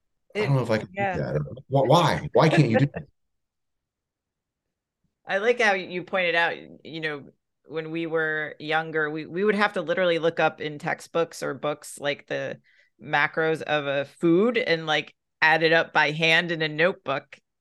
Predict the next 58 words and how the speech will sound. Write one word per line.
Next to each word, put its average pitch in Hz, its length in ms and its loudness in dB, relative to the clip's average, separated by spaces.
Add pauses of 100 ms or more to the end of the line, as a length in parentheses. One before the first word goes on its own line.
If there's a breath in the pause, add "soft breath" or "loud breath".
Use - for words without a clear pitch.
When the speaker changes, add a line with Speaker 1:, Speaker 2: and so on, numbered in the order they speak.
(140)
Speaker 2:
And 175 160 -4
the 190 80 -2
trackers - 580 0
are 202 100 -2
just 196 300 -6
so 202 200 -2
easy. 190 640 -6
<laughs> - 40 -10
Speaker 1:
So 165 260 0
it's 147 180 2
so - 140 4
freaking 143 420 2
easy. - 240 -2 (100)
Like, 113 140 -2
you're 143 100 4
just 135 200 2
scanning 143 380 4
barcodes 143 540 6
and 113 100 -2
adjusting 113 540 -2
amounts 95 420 -2
of 76 120 -8
things - 420 -6 (640)
and 110 120 4
then 110 160 2
putting 107 460 2
the 104 100 0
stuff 101 280 2
on 95 140 0
a 90 40 -2
food 120 260 -4
scale. - 420 -6
Like, 98 220 -2
it's, - 460 -2 (300)
yeah, 151 280 4
like, 85 220 2 (1200)
I 90 100 0
have 107 240 2
the, 104 80 0
the 95 140 0
big, 107 320 2
it's 92 100 -4
called, - 200 0
it's, 92 160 -4
like, 90 140 2
from 92 160 -2
nineteen 95 380 0
eighty-six 82 580 -2
or 76 60 -4
something. 76 260 -2
It's, 78 120 -4
like, - 140 2
the - 60 2
big 98 360 0
book 98 200 2
of 82 100 -2
calorie 101 440 2
counts. 110 420 -4